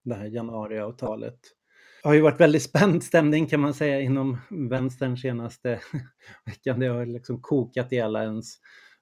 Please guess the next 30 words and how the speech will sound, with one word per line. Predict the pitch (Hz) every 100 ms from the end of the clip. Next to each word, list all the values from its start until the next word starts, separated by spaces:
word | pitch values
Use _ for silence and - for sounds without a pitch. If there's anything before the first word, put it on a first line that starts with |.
| -
flöden | 139 123 107 117 113
mellan | 110 110 107
de | 110 110
som | 107 110
har | 107
tyckt | 104 - 113 _
att, | 110 101 -
ja, |
men | 107 110
det | 110
här | 110 135 123
är, | 117 113 110 107 117 - _ _
nu | 120 123 117
måste | 117 113 - - 117
man | 110 107 107 123
sluta | - - 123 110 107 117
upp | 104 117 -
bakom | 123 117 123 123 110
Löfven | 107 104 107 107 107
för | 110 120 101
att | 101 101
hålla | - 107 104 104 104 101 - - - _ _ _ _ _
alliansen | 127 120 120 113 113 120 - 117 110 107 117
borta | 117 127 - _ 120 107
från | - 107 104
att, | 104 104 -
eh, | 110 104
bilda | 101 113 101 101
regering | 101 101 110 101 101 101 - 143 127 139
med | 165 120 110 104 107